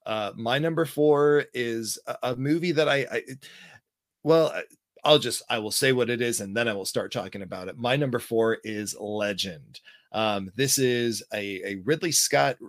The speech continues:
uh, directed film. Um, Tom Cruise is in it. Mia Sara is in it. And, you know, this is a movie that I grew up just thinking,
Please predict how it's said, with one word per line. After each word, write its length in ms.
uh, 280
directed 480
film. 520
Um, 380
Tom 300
Cruise 360
is 120
in 100
it. 160
Mia 240
Sara 400
is 220
in 120
it. 180
And, 420
you 80
know, 120
this 220
is 120
a 60
movie 360
that 340
I 180
grew 240
up 180
just 300
thinking, 540